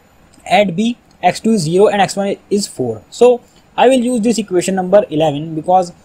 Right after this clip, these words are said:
if I put x two is zero, so this will be very, very simplified. But if I use x one is equal to four, so we, I have to do a lot,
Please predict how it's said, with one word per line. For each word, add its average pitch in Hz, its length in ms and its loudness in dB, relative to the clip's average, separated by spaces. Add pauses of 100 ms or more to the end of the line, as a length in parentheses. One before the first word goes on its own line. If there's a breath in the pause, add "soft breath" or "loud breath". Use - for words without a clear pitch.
(160 soft breath)
if 180 120 0
I 214 100 4
put 208 240 0
x 180 240 0
two 202 440 -4
is 165 120 -4
zero, 180 420 0
so - 280 -6 (120)
this 190 260 -2
will 196 280 -2 (420)
be 180 120 0
very, 175 240 2
very 180 180 2
simplified. 165 640 -2 (440 soft breath)
But 226 240 0
if 185 120 -4
I 196 80 2
use 202 260 0
x 165 220 -4
one 202 80 -2
is 196 100 -2
equal 196 160 0
to 175 80 -4
four, 196 220 0
so 196 140 0
we, 185 280 0
I 165 120 2
have 175 180 -2
to 180 80 -4
do 170 140 0
a 175 60 2
lot, 147 280 0